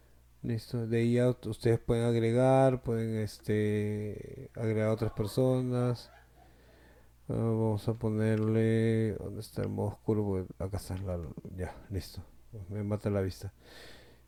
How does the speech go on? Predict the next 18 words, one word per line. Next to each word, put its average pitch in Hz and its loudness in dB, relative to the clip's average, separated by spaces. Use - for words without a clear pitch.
Ya, 117 6
sesión, 165 6
¿cuál 160 8
tiene 160 6
la 156 6
particularidad? 107 4
Esto 113 2
de 107 8
acá. 98 -2
Cada 147 12
mensaje 131 4
que 127 4
sale 120 8
de 113 6
una 120 4
persona 113 4
a 110 6
otra 117 4